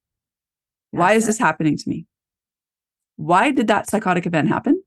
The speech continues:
Speaker 1: Especially the first one. My God.
Speaker 2: Yeah.
Speaker 1: And the answer I got was, "It's genetic." Now,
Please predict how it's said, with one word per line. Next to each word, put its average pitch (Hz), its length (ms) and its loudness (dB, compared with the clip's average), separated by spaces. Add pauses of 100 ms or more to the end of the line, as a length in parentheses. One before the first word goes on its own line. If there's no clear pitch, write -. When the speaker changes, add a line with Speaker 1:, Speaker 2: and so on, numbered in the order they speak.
Speaker 1:
Especially 330 380 0
the 156 80 -2
first 233 280 2
one. 170 240 2
My 220 140 0
God. - 400 0 (600)
Speaker 2:
Yeah. 202 180 4
Speaker 1:
And 190 140 4 (1400)
the 214 120 6
answer 311 240 2
I 208 120 4
got 180 240 6
was, 190 340 2 (1120)
"It's - 260 -6
genetic." 226 420 0 (800)
Now, 165 300 0